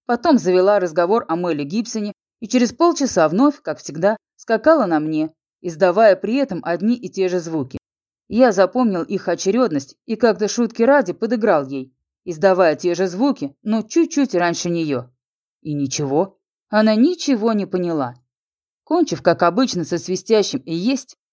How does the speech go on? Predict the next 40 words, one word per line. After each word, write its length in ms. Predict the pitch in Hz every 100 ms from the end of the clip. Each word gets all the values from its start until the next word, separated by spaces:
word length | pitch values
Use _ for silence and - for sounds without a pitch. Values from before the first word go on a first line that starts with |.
| _ _ _
Кэт 240 | - 311 -
упала 380 | 165 - 135 147
на 200 | 170 214
бок, 220 | 185 - _ -
а 100 | 214
я 140 | 302
пошел 360 | 302 - 196 175
за 120 | 156
водой. 420 | 151 139 123 123 _ _ _ _ _
Она 220 | 185 202
всегда 400 | 190 202 175 208
пила 280 | 196 180 170
воду 300 | 165 220 175
после 320 | 147 160 170
секса. 440 | 165 175 143 - - _ _ _ _
Ее 280 | - 180 190
запоздалая 760 | 175 185 180 170 208 185 160 -
"воды" 540 | 165 175 175 240 254 _ _ _ _
догнала 480 | 190 208 226 294 208
меня 360 | 185 190 214
уже 200 | 180 156
на 120 | 190 175
кухне. 400 | 160 151 143 123 _ -
На 260 | 170 180
той 220 | 175 202 185
самой 360 | - 175 180
кухне, 480 | 180 254 - 151 135 _ _
где 220 | 180 185
моя 260 | 208 202 202
девушка 460 | 190 269 185 - 160
бывала 420 | 185 190 240 196
лишь 220 | 185 180
когда 280 | 190 170 196
я 160 | 190 180
звал 320 | 170 214 220
ее 260 | 185 165 165
откушать, 500 | 165 254 233 165 -
чем 240 | - 208
Бог 220 | 165 151 -
послал. 480 | 123 - 123 123